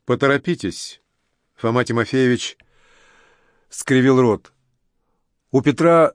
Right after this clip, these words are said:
звериное чутье, он чувствует опасность за версту». «Учту». «Анисимов знает о смерти Сергея Ивановича?» «Нет,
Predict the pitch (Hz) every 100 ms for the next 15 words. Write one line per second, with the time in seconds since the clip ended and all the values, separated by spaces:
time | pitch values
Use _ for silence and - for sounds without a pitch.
0 | _ - 107 135 151 147 147 160 156 175
1 | 165 117 120 151 139 143 135 127 139 127
2 | 131 107 131 123 - - 87 65 62 _
3 | _ _ _ _ 147 151 - - 143 123
4 | _ _ _ _ _ _ _ _ _ -
5 | - - - _ - 156 170 156 156 131
6 | 196 160 131 - 123 107 107 123 104 117
7 | 110 92 92 - 71 65 _ _ _ _
8 | _ _ _ _ _ _ _ - 139 139
9 | 104 - - _